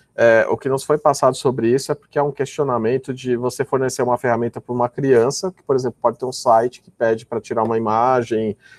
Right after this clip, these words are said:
ou gravar um, um instantâneo, alguma coisa, e, e aquele computador, já, o computador ali, o Chromebook, por exemplo, já poderia,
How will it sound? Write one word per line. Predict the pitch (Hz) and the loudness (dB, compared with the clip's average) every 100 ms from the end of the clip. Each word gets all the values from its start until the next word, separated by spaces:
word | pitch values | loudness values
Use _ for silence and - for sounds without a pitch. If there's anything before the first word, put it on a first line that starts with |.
| _ _ | _ _
ou | - | 0
gravar | 117 113 117 113 113 | 4 4 6 6 6
um, | 113 110 104 110 | 4 2 0 -2
um | |
instantâneo, | 107 123 117 - 113 135 131 104 | 0 0 0 2 4 4 4 2
alguma | 110 110 104 | 0 -2 -2
coisa, | 123 147 151 127 92 _ _ _ _ _ | 2 2 2 -4 -8 _ _ _ _ _
e, | 110 113 117 117 117 117 117 113 113 110 110 110 107 107 - | -4 -2 0 2 4 4 4 4 2 2 0 0 0 -2 0
e | 123 | 0
aquele | 131 139 | 0 -2
computador, | 143 - 139 139 | -2 0 2 2
já, | 147 | 0
o | 113 117 | -2 -2
computador | 135 - 135 135 127 | -6 -4 0 2 2
ali, | 117 117 | 2 4
o | 123 107 | 2 2
Chromebook, | 117 113 110 123 | -2 -2 -4 -4
por | - 117 | -6 -6
exemplo, | 127 135 131 | -6 -6 -4
já | 131 | -2
poderia, | 151 139 135 120 123 143 170 | 0 4 4 4 2 0 0